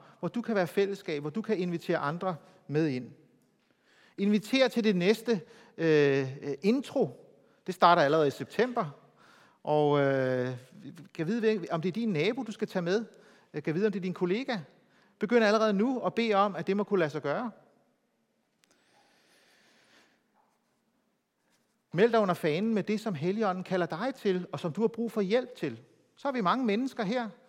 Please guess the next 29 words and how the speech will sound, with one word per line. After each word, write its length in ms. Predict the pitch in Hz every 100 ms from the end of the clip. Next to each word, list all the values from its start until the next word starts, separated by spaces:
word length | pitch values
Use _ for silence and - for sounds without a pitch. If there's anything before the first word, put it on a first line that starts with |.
| _ _
som 200 | - 196
kan 140 | 170 175
hjælpe 380 | 151 185 240 214
og 80 | -
som 120 | 175
kan 140 | 170
bakke 280 | 147 131 123
op. 200 | 139 - - _ _ _ _ _ _ _ _ _ _ _ -
Mange 240 | 165 226
af 60 | 247
de 80 | 233
ting, 240 | - 226
der 60 | 220
foregår 760 | - 160 220 226 185 151 - -
i 100 | 180
dag, 240 | 170 196 196
som 140 | 202
spreder 300 | 175 180 156
stor 340 | 151 - 247 220
glæde, 460 | 156 135 156 202 - - - _
øh, 180 | 147 135
lørdagsfællesskabet, 1200 | 117 139 190 220 - 196 165 160 175 160 165 165
hvor, 280 | 151 151 139
hvor 180 | 151 147
folk 340 | - 175 165
får, 400 | - 156 139 143
får 160 | - 156
mad 440 | 139 143 160 190
og, 260 | 151 151